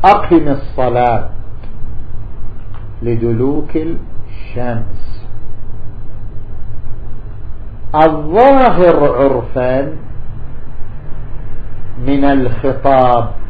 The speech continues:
الأول، وهو: "مروا صبيانكم بالصلاة"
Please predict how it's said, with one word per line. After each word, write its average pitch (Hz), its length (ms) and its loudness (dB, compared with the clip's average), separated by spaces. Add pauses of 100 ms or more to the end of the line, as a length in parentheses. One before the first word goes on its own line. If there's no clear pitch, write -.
(280)
الأول، 120 1040 0 (1800)
وهو: 120 600 2 (160)
"مروا 135 500 4 (140)
صبيانكم 117 1300 0
بالصلاة" 117 800 0